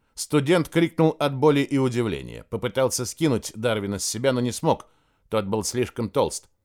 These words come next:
Ему на помощь пришёл друг, оттащив мальчика, но к тому времени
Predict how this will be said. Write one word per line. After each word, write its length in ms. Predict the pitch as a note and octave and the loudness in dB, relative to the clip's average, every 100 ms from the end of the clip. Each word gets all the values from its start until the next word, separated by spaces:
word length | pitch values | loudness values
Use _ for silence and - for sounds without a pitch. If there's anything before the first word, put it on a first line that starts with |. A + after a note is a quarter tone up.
| _ | _
Ему 260 | G#2 B2 C#3+ | -2 0 2
на 100 | C#3+ | 2
помощь 320 | D3+ D3+ - | 2 2 0
пришёл 400 | C#3+ C3 D#3 D3+ | -2 0 2 4
друг, 280 | D#3 C#3+ - | 4 4 2
оттащив 600 | - A2+ G2 - C#3+ - | -6 -6 -4 -4 -4 -2
мальчика, 480 | G2+ F2 - - F2+ | -4 -4 -8 -8 -6
но 200 | A2 A2 | -4 -6
к 60 | |
тому 300 | - G#2 G2+ | -6 -4 -2
времени 540 | F#2+ A2+ A#2 A2 F#2+ | -2 0 0 0 -2